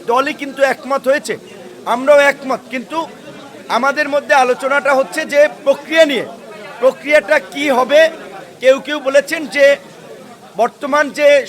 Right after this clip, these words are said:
সংবিধান সংস্কার কমিশনের যে প্রস্তাব রয়েছে একশোটি আসনের নারীদের জন্য ফিক্স থাকবে, কিন্তু প্রক্রিয়াটা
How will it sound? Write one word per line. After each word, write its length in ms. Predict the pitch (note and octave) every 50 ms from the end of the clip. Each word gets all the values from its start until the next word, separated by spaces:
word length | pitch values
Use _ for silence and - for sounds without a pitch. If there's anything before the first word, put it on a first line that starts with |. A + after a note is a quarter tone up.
| - -
সংবিধান 500 | A3 B3+ B3+ B3 A3 C#4 C4+ D4+ D#4 D4+ C#4+ G#3+ G3+ B3
সংস্কার 400 | B3+ C4 - - - C#4+ C#4+ C#4 G#3+ - _ _ _ _ - _ - - - - -
কমিশনের 540 | B3 B3+ C4+ C#4 - - D4+ D4 D#4+ D#4 - -
যে 60 | C#4+ C#4+ - -
প্রস্তাব 360 | B3 B3+ A#3+ - - C#4 C4+ A3+ G3 A#3
রয়েছে 300 | B3 C4 C4 - C#4+ C#4+ C#4+ C#4+ - - - - - - - - - - - - - - - A#3
একশোটি 340 | A#3 - - C4 C#4+ A3 C#4+ C4+ A#3+
আসনের 360 | - - B3 B3+ C4+ C#4 C4+ - - - _ - - - - - - E3+ G3+
নারীদের 400 | A3 A#3+ C4 C4+ G#3+ C#4 C#4 G3+ F3 B3+
জন্য 200 | C4+ B3+ B3+ C#4 C#4+ C#4+ - - - - - - - - - -
ফিক্স 280 | - C#4 D#4 D#4+ - - - -
থাকবে, 320 | B3+ C4+ G3+ F#3 F#3 A3 D#3 - - - - - - - - -
কিন্তু 340 | C4+ C#4 B3+ - - D4 D#4+ D#4+ D#4 - - - - - - - - - - - - - - - - - - _ - A3+
প্রক্রিয়াটা 500 | B3+ B3+ B3+ - B3+ D4+ D4+ - D4+